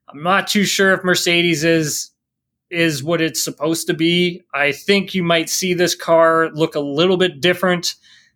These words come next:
come twenty twenty-three. Uh, you know, I think at the end of the day, they've taken this route, they've spent the money on it, and I think they have to see it through. And, and I think that has to be the philosophy of, "Let's see what we have and how much,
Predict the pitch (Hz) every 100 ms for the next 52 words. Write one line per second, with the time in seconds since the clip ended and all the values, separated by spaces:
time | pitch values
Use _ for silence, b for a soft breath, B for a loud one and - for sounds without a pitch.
0 | - 170 170 160 131 - 175 175 - 175
1 | 170 - 165 170 170 170 170 b b b
2 | b _ - 147 147 151 160 - - 202
3 | 185 175 175 175 190 190 170 170 175 170
4 | 156 170 170 165 156 175 175 180 170 -
5 | 151 165 170 165 _ - 160 - - 180
6 | 180 165 165 165 156 156 160 156 - _
7 | 156 151 175 165 156 165 151 - 170 160
8 | - 147 151 160 160 147 147 - 156 143
9 | 170 165 160 151 151 - 147 151 139 151
10 | 147 147 147 139 147 143 139 131 160 151
11 | 165 160 147 135 143 151 139 131 151 151
12 | 147